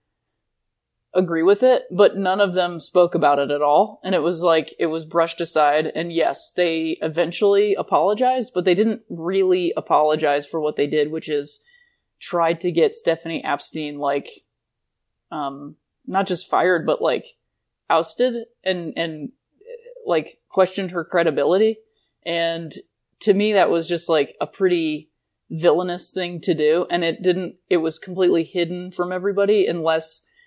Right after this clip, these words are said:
you were participating on the internet and knowing about it. And I just think that is, and this is kind of bigger than the Astros organization, but also part of it.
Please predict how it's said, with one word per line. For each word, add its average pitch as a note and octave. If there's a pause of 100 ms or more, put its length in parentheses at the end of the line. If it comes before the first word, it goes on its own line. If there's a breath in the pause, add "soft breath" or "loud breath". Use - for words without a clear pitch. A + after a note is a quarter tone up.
you F#3
were E3+
participating D#3 (760)
on E3
the D3+
internet D3+
and D3+
knowing D#3
about G3+
it. A3+
And E3
I D#3+
just E3
think E3
that D3+
is, D3+ (880)
and G#3
this A3+
is F#3 (260)
kind F3
of D#3+
bigger D#3+
than D#3+
the C#3+
Astros G#3
organization, F#3+
but D#3
also D#3
part E3
of C#3+
it. -